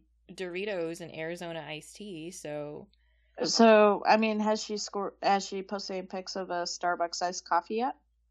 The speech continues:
Speaker 1: I don't think so. Just, you know, she found five bucks and, and got her money's worth.
Speaker 2: Dude, I found a dollar the other day.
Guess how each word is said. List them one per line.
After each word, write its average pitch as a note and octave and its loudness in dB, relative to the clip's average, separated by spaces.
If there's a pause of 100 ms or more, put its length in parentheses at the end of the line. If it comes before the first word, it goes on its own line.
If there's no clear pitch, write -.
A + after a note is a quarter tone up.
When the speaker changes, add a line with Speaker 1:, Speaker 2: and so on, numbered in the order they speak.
(180)
Speaker 1:
I E3+ -16
don't F#3+ -10
think B3 -8
so. D3+ -6
Just, F3 -10 (100)
you G3 -8
know, D#3 -10
she G3 -10
found F3+ -8
five E3 -6
bucks E3+ -8
and, D3+ -12
and D#3 -10
got D#3+ 0
her D#3 -6
money's D#3 -4
worth. C3 -12 (560)
Speaker 2:
Dude, G#3 10
I G3+ 8
found D4+ 0
a G3+ -2
dollar F3+ 0
the D#3+ -4
other D#3+ -6
day. E3 -6